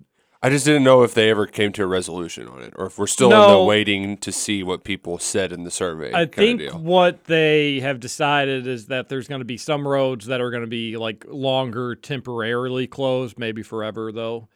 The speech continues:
Speaker 2: and then they're gonna open some back up. I think soon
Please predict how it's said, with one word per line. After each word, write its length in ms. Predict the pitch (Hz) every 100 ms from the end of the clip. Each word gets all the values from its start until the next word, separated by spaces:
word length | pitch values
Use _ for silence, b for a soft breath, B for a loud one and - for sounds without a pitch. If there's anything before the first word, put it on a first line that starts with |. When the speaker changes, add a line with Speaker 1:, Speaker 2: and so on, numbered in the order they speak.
| _ _
Speaker 2:
and 140 | 135 131
then 300 | 127 117 110
they're 140 | 123
gonna 180 | 120 113
open 240 | 110 98 101
some 220 | 107 95
back 240 | 82 -
up. 100 | 85 _ _ _ _ _ _ _ _ _ _ _
I 80 | -
think 140 | 113 -
soon 300 | 98 -